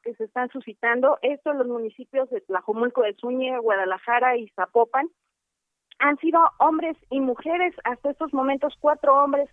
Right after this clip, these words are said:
dos mujeres de entre veinticinco y treinta años,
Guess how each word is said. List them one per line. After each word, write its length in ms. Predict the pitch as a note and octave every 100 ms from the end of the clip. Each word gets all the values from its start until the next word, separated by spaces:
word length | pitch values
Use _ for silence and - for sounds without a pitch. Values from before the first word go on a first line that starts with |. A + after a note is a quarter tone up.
| _
dos 220 | C4+ C4+
mujeres 500 | C#4 C4 C#4 C#4 C#4 C#4+ _ _ _ -
de 300 | A#3 A#3+ A#3+
entre 300 | B3 B3 A#3+ _
veinticinco 600 | A#3+ A#3+ B3+ - F4 E4
y 60 | D4
treinta 380 | C4+ C4+ C4+ B3
años, 400 | B3 C4 C4+